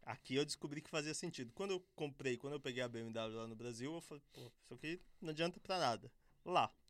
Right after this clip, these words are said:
né? Aqui faz diferença. A, o, o conforto da estabilidade da moto também. A Harley,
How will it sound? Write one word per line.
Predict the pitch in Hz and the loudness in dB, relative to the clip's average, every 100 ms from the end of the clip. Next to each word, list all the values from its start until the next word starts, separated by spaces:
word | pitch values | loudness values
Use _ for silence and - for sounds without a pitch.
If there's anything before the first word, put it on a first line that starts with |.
| - | -10
né? | 127 131 - _ _ _ - - | -4 -4 -6 _ _ _ -16 -6
Aqui | 123 - | -6 -4
faz | 120 131 127 | -2 -2 -2
diferença. | 139 131 175 147 117 - - _ - - - | -6 -4 -2 0 -2 -6 -12 _ -20 -6 -2
A, | 123 - | -2 0
o, | 135 123 - | -4 -2 -6
o | 131 | -10
conforto | 127 147 131 151 170 - | -2 -2 0 0 0 0
da | 139 | 0
estabilidade | 139 147 135 131 127 127 123 | 0 -2 0 2 2 2 0
da | 117 | -2
moto | 117 117 - | 0 -2 -4
também. | - 117 120 175 - - - - - - - - | -6 -2 -2 -2 -10 -20 -20 -20 -20 -20 -20 -8
A | 113 | -2
Harley, | 123 139 143 | 0 0 -2